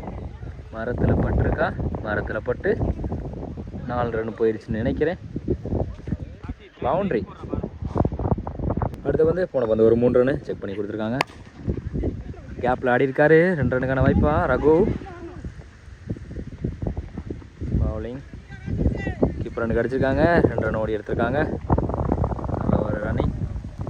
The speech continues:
இந்த பந்து காலை பட்டு ஓடி இருக்கு. அவங்களுக்கு தேவையான ஒரு ரன் கிடைச்சிரும். ஒரு ரன். அடுத்த பந்து.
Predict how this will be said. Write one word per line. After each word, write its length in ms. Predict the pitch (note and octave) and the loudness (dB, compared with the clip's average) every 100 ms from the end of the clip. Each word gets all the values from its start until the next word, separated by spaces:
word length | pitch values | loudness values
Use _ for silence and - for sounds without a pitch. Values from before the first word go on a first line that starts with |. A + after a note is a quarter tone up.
| - - | -4 -4
இந்த 120 | - D3+ | 2 4
பந்து 420 | C#3 G#2 E2+ - - - - - - - - - - - - - - - - - - | 4 2 0 0 0 0 -4 -2 0 2 2 4 4 4 2 2 0 0 -2 -4 -4
காலை 280 | B2 A#2 A2+ | 0 0 0
பட்டு 180 | A#2 | 2
ஓடி 140 | B2+ C3+ | 2 2
இருக்கு. 280 | C#3+ F#3 F#3+ - | 2 0 0 -2
அவங்களுக்கு 380 | - - - G#3+ | -4 -4 -2 2
தேவையான 280 | - - - | 6 6 6
ஒரு 160 | - | 2
ரன் 120 | - | 4
கிடைச்சிரும். 380 | - - - - - - - - - - - - - - - - - - - - - - - - - - - - - - - | 8 10 10 8 4 4 2 0 -2 -2 -2 -2 -2 0 4 6 6 6 4 4 4 4 6 6 6 4 4 2 2 2 4
ஒரு 160 | D#3 - | 6 8
ரன். 280 | - - - - - - - - - - - - - - - C#3 | 6 4 2 2 2 0 2 2 2 0 -2 -2 -2 -6 -6 -2
அடுத்த 240 | B2+ B2 | 0 2
பந்து. 420 | B2+ B2+ D#3 G3+ | 2 4 4 2